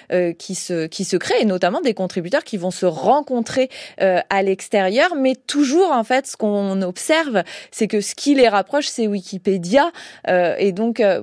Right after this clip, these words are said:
j'ai un contributeur qui me disait très bien, ce qui, euh, existe en dehors de Wikipédia n'a pas lieu d'être, euh, sur Wikipédia de toute façon.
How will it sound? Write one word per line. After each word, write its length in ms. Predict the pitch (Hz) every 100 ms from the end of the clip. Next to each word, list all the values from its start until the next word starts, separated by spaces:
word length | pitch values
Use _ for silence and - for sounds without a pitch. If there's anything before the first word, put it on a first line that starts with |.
| -
j'ai 100 | 202
un 100 | 185
contributeur 460 | 185 190 165 233
qui 100 | -
me 60 | 190
disait 240 | 170 170
très 220 | 170 190 175
bien, 180 | 233
ce 100 | 254
qui, 320 | - - 226 220
euh, 100 | -
existe 420 | 208 202 254 -
en 80 | 202
dehors 220 | 196 202
de 100 | 196
Wikipédia 600 | 180 180 190 175 175 240
n'a 140 | 220
pas 200 | 185 208
lieu 320 | 196 180 196 180
d'être, 480 | 185 214 - - -
euh, 520 | 180 170 165 - 175
sur 220 | 170 190
Wikipédia 440 | 185 170 165 170 202
de 120 | 180
toute 200 | - -
façon. 280 | 165 -